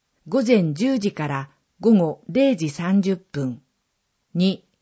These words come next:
午後コース、午後二時から午後四時三十分。全二回。溶けたガラスを使って製作する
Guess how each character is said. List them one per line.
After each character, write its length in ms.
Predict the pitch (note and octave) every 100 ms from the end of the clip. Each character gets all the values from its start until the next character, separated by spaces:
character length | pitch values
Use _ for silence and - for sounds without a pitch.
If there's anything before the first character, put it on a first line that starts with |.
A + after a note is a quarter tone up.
| _ _ -
午 180 | D#3 G3+
後 160 | C4+
コ 220 | C#4 C#4 A3
ー 60 |
ス、 340 | D3 - B2+ - _ _ _ _ _ _
午 140 | - B3+
後 180 | G3
二 180 | F3 B3
時 140 | A3+ F#3
か 140 | D#3
ら 200 | C#3+ C#3+ _ _ -
午 160 | D#3+ A3
後 320 | E3+ D3 -
四 160 | G3+ B3
時 140 | G3
三 320 | F#3+ A3 B3+
十 140 | A#3+ B3
分。 440 | _ C#3+ C3 G#3+ _ _ _ _ _ _ _
全 420 | E3 C4 A3 C3+
二 140 | D3+ D3
回。 380 | E3 D3+ C#3 - _ _ _ _ _ _ _ _ _ _ _
溶 100 | C4
け 160 | C#4+
た 160 | C4+ F3+
ガ 140 | D3+
ラ 160 | E3+ G3
ス 160 | - G#3+
を 100 | G#3
使 240 | - F#3+
っ 100 | G3
て 140 | -
製 280 | F#2+ F#3 F#2
作 280 | F3+ F3+ F3+
す 180 | E3+ E3
る 300 | E3 -